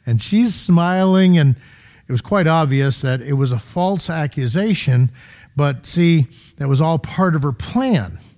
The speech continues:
I'm going to get him into bed and then accuse him so that I can get something. Well, that's the crafty heart.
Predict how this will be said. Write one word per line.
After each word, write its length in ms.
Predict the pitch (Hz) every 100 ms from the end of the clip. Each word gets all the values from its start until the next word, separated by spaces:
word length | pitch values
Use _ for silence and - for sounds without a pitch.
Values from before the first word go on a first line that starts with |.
| _ _ _ - - -
I'm 240 | 135 139
going 300 | 123 139 139
to 80 | 123
get 400 | 98 95 165 294
him 500 | 220 180 135 120 123 -
into 320 | 151 135 120
bed 480 | 95 110 110 113 120 - - -
and 200 | 135 135
then 140 | 143 147
accuse 580 | - - 277 320 277
him 240 | - 135 139
so 260 | - 190
that 160 | 180 170
I 100 | 160
can 220 | - 160
get 220 | 151 190
something. 240 | - 143 127
Well, 240 | 143 143 -
that's 500 | 113 139 160 170 -
the 140 | 160
crafty 500 | 127 143 127 - 127
heart. 440 | 98 104 - -